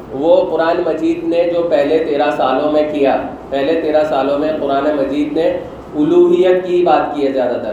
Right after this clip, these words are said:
مطلب زیادہ تر عقائد کی بات کی ہے، زیادہ تر توحید کی بات کی ہے، زیادہ تر آخرت کی بات کی ہے۔ یہ الوہیت کا جو پورا ہے اس کو بار بار، بار بار اس کو ری انفورس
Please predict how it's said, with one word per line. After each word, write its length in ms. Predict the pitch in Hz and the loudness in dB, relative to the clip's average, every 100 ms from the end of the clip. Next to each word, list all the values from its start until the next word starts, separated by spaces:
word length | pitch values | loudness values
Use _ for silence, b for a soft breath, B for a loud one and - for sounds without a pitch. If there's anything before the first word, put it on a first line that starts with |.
| 107 | -8
مطلب 200 | 120 147 | -8 -6
زیادہ 320 | 139 139 151 151 | -2 0 0 2
تر 100 | 160 | 2
عقائد 540 | 131 127 151 156 - | 2 2 2 2 0
کی 60 | 143 | 0
بات 160 | 131 120 127 | 2 2 -2
کی 140 | 113 104 | -6 -8
ہے، 60 | - 127 | -8 -4
زیادہ 200 | 123 135 | -2 0
تر 140 | 143 139 | -2 -2
توحید 440 | 135 123 139 135 | -2 0 -2 -2
کی 60 | 143 | 0
بات 320 | 139 131 131 | 2 2 0
کی 160 | 139 139 | 0 0
ہے، 120 | 135 | 2
زیادہ 200 | 127 123 127 | 0 0 0
تر 80 | 127 | 0
آخرت 440 | 117 131 127 127 | -2 -2 -4 -4
کی 60 | 127 | -4
بات 340 | 107 107 - | -2 -4 -8
کی 80 | 95 | -10
ہے۔ 60 | 92 - - - - - - | -10 -14 -16 -14 -14 -14 -2
یہ 120 | 175 180 156 | 0 0 -4
الوہیت 540 | 151 147 185 185 202 202 - - - - | -4 2 4 4 4 2 -2 -10 -14 -2
کا 120 | 175 | -2
جو 220 | 170 185 175 | 0 -4 -2
پورا 280 | 165 185 | 0 0
ہے 100 | 185 | 2
اس 220 | 190 - - | 0 -2 -4
کو 120 | 190 | -2
بار 480 | 170 175 180 180 175 | 0 2 4 2 2
بار، 260 | 165 160 156 | 2 2 2
بار 320 | 160 170 170 | 2 2 2
بار 220 | 165 170 - - - - - - - | 2 2 0 -8 -14 -18 -20 -20 -10
اس 120 | 151 | -4
کو 120 | 185 180 | 2 4
ری 140 | 175 | 4
انفورس 380 | 190 185 180 | 4 2 2